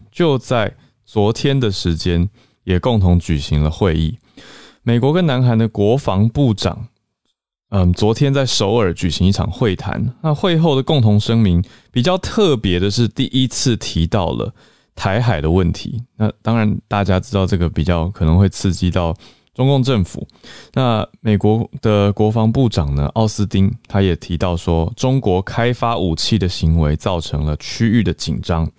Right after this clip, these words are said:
那他们已经是召开第五十三次的韩美安保会议，安全保障的会议嘛。那韩联社的报道是说，会后的共同声明第一次提到了台湾，也让大家绷起了耳朵来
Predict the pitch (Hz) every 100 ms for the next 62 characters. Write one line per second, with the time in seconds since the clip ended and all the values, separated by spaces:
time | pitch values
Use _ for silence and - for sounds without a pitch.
0 | - - - - _ - 120 123 127 127
1 | 87 107 110 107 110 104 101 104 143 135
2 | - 104 85 - 92 - 117 123 - 131
3 | 92 85 85 85 104 87 - - 110 117
4 | - - 98 98 87 90 - 98 104 80
5 | 76 82 _ _ _ - 85 76 98 85
6 | 80 - 87 85 76 98 - _ _ _
7 | 110 101 95 92 - 113 131 131 143 160
8 | 120 120 98 - - - 104 101 104 180
9 | 151 143 117 117 120 98 90 98 95 85
10 | - 143 139 135 - 123 107 - 85 90
11 | 78 - - 90 87 98 107 113 87 85
12 | 92 85 82 78 - _ _ - 120 127
13 | - 92 73 - 90 85 113 117 - -
14 | _ - 87